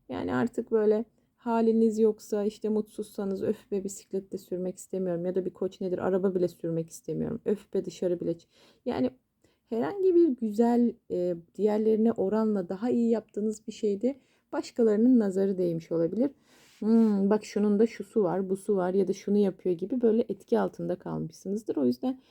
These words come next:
frekans yükseltici şeyler yapmanızda fayda var. Su içmek,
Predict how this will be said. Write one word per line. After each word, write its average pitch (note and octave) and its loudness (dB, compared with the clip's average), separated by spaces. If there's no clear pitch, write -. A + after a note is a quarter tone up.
frekans B3 -2
yükseltici A3 -2
şeyler G#3+ 4
yapmanızda F3+ 0
fayda F#3 -4
var. E3 -2
Su - -6
içmek, D#3+ -8